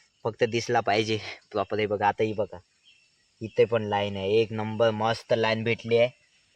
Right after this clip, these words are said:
इतक्या मोठ्या लाईनीतला हा बघा, हा पहिलाच मुळा. तो बघा, छोटासा भेटला, छोटासा भेटला. असो,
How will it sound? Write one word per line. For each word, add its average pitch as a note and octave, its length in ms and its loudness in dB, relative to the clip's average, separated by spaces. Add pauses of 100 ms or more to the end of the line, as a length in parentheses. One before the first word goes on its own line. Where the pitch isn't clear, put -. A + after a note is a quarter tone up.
(160)
इतक्या C#3 300 2
मोठ्या C3 380 6
लाईनीतला A2+ 520 6
हा G#2+ 100 4
बघा, G2+ 240 4
हा G#2 100 4 (120)
पहिलाच G#2 360 6
मुळा. F#2+ 240 4 (1120)
तो G#2 80 -4
बघा, G2 240 -6 (3250)
छोटासा C#3+ 500 2
भेटला, A2 340 2 (1120)
छोटासा A2+ 400 2
भेटला. G2 300 4 (300)
असो, B2+ 280 4